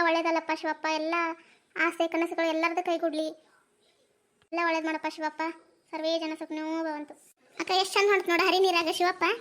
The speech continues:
ಆ, ನೋಡು ಎಷ್ಟು ಚಂದ ಹರಿ ನೀರಾಗ ಹೊಂಟತಿ. ಎರಡು ಕಣ್ಣು ಸಾಲವಲ್ದು ಇವ ನೋಡಕ್ಕೆ ಎಷ್ಟು ಚಂದ ಹೊಂಟತ್ ನೋಡು. ಅಯ್ಯೋ, ಥರ್ಮಾಕೋಲ್ ಬೆಂಡ, ಬೆಣ್ಣಾಗ ಇಡ್ತೇವಲ್ಲ ಕಮಲ, ಭಾಳ ಇದನ್ನ ಒಟ್ಟ ಮುಳ್ಗಂಗಿಲ್ಲ ಏನಿಲ್ಲ, ಹಂಗ ತೇಲ್ ಹೋಗತ್ತೆ ಹರಿ ನೀರಾಗ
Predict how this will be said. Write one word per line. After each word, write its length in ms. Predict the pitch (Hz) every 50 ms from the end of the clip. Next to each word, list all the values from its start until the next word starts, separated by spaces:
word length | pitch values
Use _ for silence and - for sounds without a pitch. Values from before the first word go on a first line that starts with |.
| - - - - - _ - - - 330
ಆ, 20 | 311
ನೋಡು 220 | 330 359 370 370
ಎಷ್ಟು 140 | 359 359 -
ಚಂದ 220 | - 359 370 349 359 349 339 330
ಹರಿ 200 | 330 330 330 339
ನೀರಾಗ 240 | 349 339 320 330 349
ಹೊಂಟತಿ. 280 | 349 320 311 320 320
ಎರಡು 240 | 320 320 302 302 302
ಕಣ್ಣು 160 | - 339 349
ಸಾಲವಲ್ದು 400 | 349 349 320 330 311 311 302 302
ಇವ 60 | 302 302
ನೋಡಕ್ಕೆ 280 | 302 294 294 311 320 320
ಎಷ್ಟು 120 | 320 330
ಚಂದ 100 | - 330
ಹೊಂಟತ್ 240 | 339 339 311 294 302
ನೋಡು. 380 | 311 302 302 - - _ _ _ _ _ _ -
ಅಯ್ಯೋ, 140 | 339 359 359
ಥರ್ಮಾಕೋಲ್ 400 | 381 359 330 349 392 403 392 339
ಬೆಂಡ, 200 | 359 349 330 349 330
ಬೆಣ್ಣಾಗ 320 | 294 320 349 359 381 359
ಇಡ್ತೇವಲ್ಲ 420 | 339 359 381 320 - 392 392 403 359 - 269 262 269 -
ಕಮಲ, 160 | 349 339 330 294 - - - - - _ _ - -
ಭಾಳ 480 | 302 320 330 370 370 370 370 370 349 339
ಇದನ್ನ 180 | 330 370 370 392 349 320 277 277
ಒಟ್ಟ 200 | 294 294 - 381 381 370
ಮುಳ್ಗಂಗಿಲ್ಲ 420 | 349 339 339 330 359 370 359 359 330
ಏನಿಲ್ಲ, 280 | 330 339 359 359 349 349
ಹಂಗ 120 | 339 320 359
ತೇಲ್ 320 | 359 370 349 359 392 392
ಹೋಗತ್ತೆ 260 | 370 349 359 339 359
ಹರಿ 180 | 349 311 320 359
ನೀರಾಗ 260 | 359 359 339 339 330